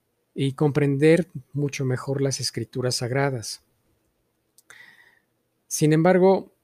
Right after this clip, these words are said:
hay que tomar en cuenta que esta comprensión no ocurre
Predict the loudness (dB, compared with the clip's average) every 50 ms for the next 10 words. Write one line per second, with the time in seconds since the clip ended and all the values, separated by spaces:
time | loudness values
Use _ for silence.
0 | _ _ _ _ _ _ _ _ _ _ _ _ _ _ _ _ _ _ _ _
1 | _ _ _ _ _ _ _ -8 -4 -2 -2 0 0 2 2 2 2 2 2 0
2 | 0 -2 0 0 -2 -4 -4 -4 -2 0 0 0 -2 -4 -6 -10 _ _ _ _
3 | _ _ _ _ _ _ _ _ _ _ _ _ _ _ _ _ _ _ _ _
4 | _ -4 -2 -2 -2 -4 -2 -2 -2 -2 -2 -2 -2 -2 -2 0 0 0 0 0
5 | -2 -6 _ _ -20 -20 -20 -20 -20 -20 _ _ _ 0 2 4 4 4 2 0
6 | 0 0 2 4 4 2 2 0